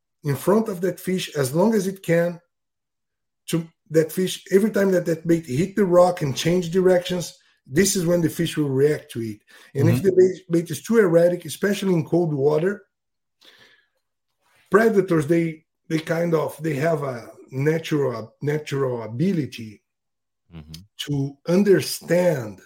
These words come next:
Speaker 1: the prey, and almost like they did, uh, almost like they do, they do some evaluation. Well, I'm in, in my met-, metabolism is very low. I'm on saving,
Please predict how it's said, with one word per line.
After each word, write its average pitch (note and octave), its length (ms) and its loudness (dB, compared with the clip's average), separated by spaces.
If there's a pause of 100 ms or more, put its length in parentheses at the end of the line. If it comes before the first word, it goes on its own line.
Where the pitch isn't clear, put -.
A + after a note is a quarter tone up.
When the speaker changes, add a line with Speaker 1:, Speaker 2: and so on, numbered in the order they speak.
(120)
Speaker 1:
the A#2 100 -6
prey, D3+ 520 -2 (1040)
and D3+ 260 -2
almost G#3 400 4
like F3+ 220 -2
they F3+ 120 -4
did, E3+ 460 -4
uh, C#3+ 400 -4 (1160)
almost F3 320 -2
like E3 180 0
they D#3+ 160 -2
do, D3+ 300 -6
they D#3 140 2
do C#3+ 280 0
some D#3 320 -2
evaluation. C3+ 880 2
Well, D3 400 0 (500)
I'm F#3 540 0
in, D#3 380 -4 (720)
in D3+ 180 -6 (160)
my C#3+ 120 -2
met-, D#3+ 300 2
metabolism E3+ 640 2
is A#2 140 -4
very E3+ 300 2
low. D#3 500 2 (520)
I'm E3 280 2
on D3+ 100 2
saving, F#3 760 -2